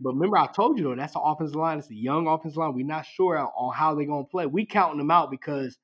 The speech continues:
they didn't play all of that last year.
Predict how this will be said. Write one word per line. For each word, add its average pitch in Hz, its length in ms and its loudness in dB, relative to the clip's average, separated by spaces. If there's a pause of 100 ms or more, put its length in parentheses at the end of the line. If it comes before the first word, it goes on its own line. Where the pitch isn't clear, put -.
(680)
they 139 180 2
didn't 135 240 0
play 147 280 2
all 135 220 2
of 127 80 -2
that 117 220 -4
last 190 520 0
year. 95 180 -14